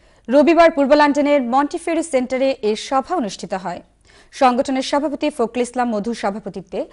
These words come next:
এবং সাধারণ সম্পাদক সেলিম আহমেদ খান ও যুগ্ম সাধারণ সম্পাদক জামাল আহমেদ খানের যৌথ পরিচালনায় এতে প্রধান অতিথি হিসেবে উপস্থিত ছিলেন বাংলাদেশ যুবলীগের সভাপতি মণ্ডলীর সদস্য ও রূপালী ব্যাংকের চেয়ারম্যান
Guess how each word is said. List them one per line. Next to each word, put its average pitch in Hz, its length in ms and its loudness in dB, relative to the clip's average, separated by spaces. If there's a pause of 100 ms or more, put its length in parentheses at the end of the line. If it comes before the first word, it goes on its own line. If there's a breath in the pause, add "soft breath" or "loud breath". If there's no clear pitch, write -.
(280 soft breath)
এবং 285 220 6
সাধারণ 330 360 2
সম্পাদক 302 520 -2
সেলিম 320 400 2
আহমেদ 269 360 -2
খান 247 300 -10 (160)
ও 220 100 -2
যুগ্ম 247 360 -4
সাধারণ 254 380 -4
সম্পাদক 240 480 -4 (380 soft breath)
জামাল 285 380 4
আহমেদ 320 280 0
খানের 277 300 0
যৌথ 285 340 -4
পরিচালনায় 240 680 -4 (260)
এতে 208 220 -6
প্রধান 226 320 -6
অতিথি 254 280 -6
হিসেবে 269 360 -2
উপস্থিত 214 440 -8
ছিলেন 214 280 -6 (400 soft breath)
বাংলাদেশ 285 480 4
যুবলীগের 302 420 0
সভাপতি 302 520 -2
মণ্ডলীর 226 420 -4
সদস্য 277 720 -4
ও 214 120 -2
রূপালী 269 380 -2
ব্যাংকের 302 380 -4
চেয়ারম্যান 233 420 -4